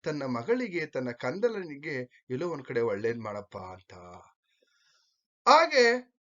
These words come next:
ಅಲುಗಾಡುತ್ತಿದ್ದಂತಹ ಆ ದೀಪವನ್ನ ನೋಡುತ್ತಿದ್ದ ಹಾಗೆ ದೀಪದ ಕುಡಿ ದೊಡ್ಡದಾಗಿ ಚಿತೆಯ ಹಾಗೆ ಎಲ್ಲೋ ಒಂದ್ ಕಡೆ ಕಾಣಿಸಿತು. ಅವರು, "ಓ ಚಿತೆ, ಎಷ್ಟೊಂದು ಭಯಂಕರ!" ಅದು ನೋಡಿದ ಮೇಲೆಯೇ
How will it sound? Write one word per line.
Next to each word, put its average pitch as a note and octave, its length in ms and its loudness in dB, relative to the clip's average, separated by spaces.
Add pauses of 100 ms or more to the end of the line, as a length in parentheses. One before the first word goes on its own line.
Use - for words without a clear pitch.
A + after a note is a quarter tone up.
(140)
ಅಲುಗಾಡುತ್ತಿದ್ದಂತಹ A#3+ 1200 4
ಆ F#3 380 2
ದೀಪವನ್ನ G3 680 -6 (260)
ನೋಡುತ್ತಿದ್ದ E3 500 -6
ಹಾಗೆ D3+ 640 -4
ದೀಪದ E3 560 -8
ಕುಡಿ D#3 520 -10 (340)
ದೊಡ್ಡದಾಗಿ D3 1080 -2 (280)
ಚಿತೆಯ F#3 400 0
ಹಾಗೆ D3 680 -2 (360)
ಎಲ್ಲೋ D#3+ 260 2
ಒಂದ್ D3 200 -2
ಕಡೆ C#3 320 -2
ಕಾಣಿಸಿತು. A#2 1000 -8 (760)
ಅವರು, D4+ 320 0
"ಓ C#4 340 4
ಚಿತೆ, C#4 640 -2
ಎಷ್ಟೊಂದು B3+ 640 -4
ಭಯಂಕರ!" G#3+ 540 -2 (640)
ಅದು D3+ 380 -2
ನೋಡಿದ D#3+ 420 -6
ಮೇಲೆಯೇ D#3 920 -6